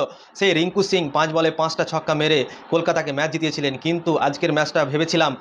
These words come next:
কি সেই সেরকমই দেখতে পাবো, ব্লকবাস্টার ম্যাচ, ম্যাচ আমরা দেখতে পাবো, কিন্তু বৃষ্টিতে সব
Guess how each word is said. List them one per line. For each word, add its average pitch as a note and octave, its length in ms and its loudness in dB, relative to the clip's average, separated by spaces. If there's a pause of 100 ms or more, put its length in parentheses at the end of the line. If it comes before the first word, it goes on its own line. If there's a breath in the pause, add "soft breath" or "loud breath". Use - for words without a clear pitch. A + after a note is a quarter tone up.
(260 loud breath)
কি F3 120 2 (280)
সেই F3 220 4
সেরকমই D#3+ 460 0
দেখতে D#3+ 200 0
পাবো, D3 260 2
ব্লকবাস্টার D#3 500 0
ম্যাচ, D3+ 140 0 (140)
ম্যাচ D#3 200 0
আমরা D3+ 160 -2
দেখতে D#3+ 220 -4
পাবো, D3 180 0 (100)
কিন্তু F3+ 240 0 (640 loud breath)
বৃষ্টিতে F3+ 420 2
সব F3 240 2